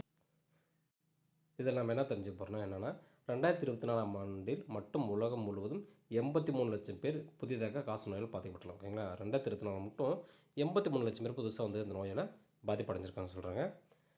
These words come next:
அப்புறம் ரெண்டாயிரத்தி இருபத்தி நாலாம் ஆண்டில் காச நோயால் பாதிக்கப்பட்டவர்களில் எண்பத்தேழு சதவீதம் பேர் முப்பது நாடுகளில் உள்ளனர். அப்புறம்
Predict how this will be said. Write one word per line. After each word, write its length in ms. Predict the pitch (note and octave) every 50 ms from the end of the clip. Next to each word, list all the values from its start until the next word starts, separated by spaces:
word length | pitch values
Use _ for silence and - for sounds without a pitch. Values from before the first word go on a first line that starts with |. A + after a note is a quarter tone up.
| _ _ _ - B2
அப்புறம் 260 | A2+ - A2 B2 F3 - - - _ - A#2
ரெண்டாயிரத்தி 340 | A#2 B2 D#3+ F3 F3+ E3+ B2+
இருபத்தி 160 | B2 A#2+ B2
நாலாம் 220 | B2 A#2+ A#2 A2 G#2
ஆண்டில் 240 | G2+ G2 A2 C3+ D3+ D3+ - - - -
காச 260 | B2 C3 C3+ - C3+
நோயால் 240 | B2 A#2+ B2+ B2+ A2+ G#2+
பாதிக்கப்பட்டவர்களில் 580 | G#2+ A2 A#2+ A2 - - G#2 F#2+ G#2 B2+ D3+ D3+ - - - - _ - A2+
எண்பத்தேழு 380 | C3+ D3+ D3+ D#3 - C3 A#2 G#2+
சதவீதம் 340 | A2+ G2 G2+ G2+ F#2+ F#2+ F#2+
பேர் 140 | B2+ C3+ - - A#2 A2+
முப்பது 280 | G#2+ - B2+ A2+ G#2+ G#2+ G#2+
நாடுகளில் 360 | A2+ A2+ G#2+ A2+ B2+ B2+ F#2+
உள்ளனர். 300 | G2 F#2+ F#2+ F2 F2 D#2+ D#2+
அப்புறம் 280 | - G#2+ A#2 C#3+ D#3+